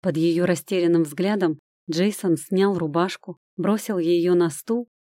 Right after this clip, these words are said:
а потом отобрал у Минг собачку и выставил за дверь. «Но Маффин всегда спит со мной»,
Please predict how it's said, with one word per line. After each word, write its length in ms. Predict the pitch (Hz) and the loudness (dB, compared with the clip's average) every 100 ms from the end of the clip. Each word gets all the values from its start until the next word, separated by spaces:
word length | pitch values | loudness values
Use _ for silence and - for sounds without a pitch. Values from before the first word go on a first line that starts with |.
| - | -12
а 100 | 180 | -4
потом 420 | 175 170 226 214 | -2 0 2 2
отобрал 500 | 170 170 160 170 165 | 2 0 0 0 0
у 60 | |
Минг 300 | 170 175 165 | 0 0 -2
собачку 600 | - 180 156 208 - - | -4 -4 -2 -2 -4 -2
и 100 | 170 | 0
выставил 540 | 165 175 170 185 175 170 | 2 0 -4 -2 0 0
за 140 | 180 | 0
дверь. 320 | 175 175 151 _ _ _ _ _ - | -2 -2 -6 _ _ _ _ _ 2
«Но 160 | 190 | 4
Маффин 480 | 180 190 247 - 202 | 6 6 4 4 0
всегда 420 | - 208 175 220 | 0 -4 0 0
спит 340 | - - 226 - | -2 -6 -8 -4
со 160 | 247 | 0
мной», 440 | 247 247 233 170 | 2 4 2 0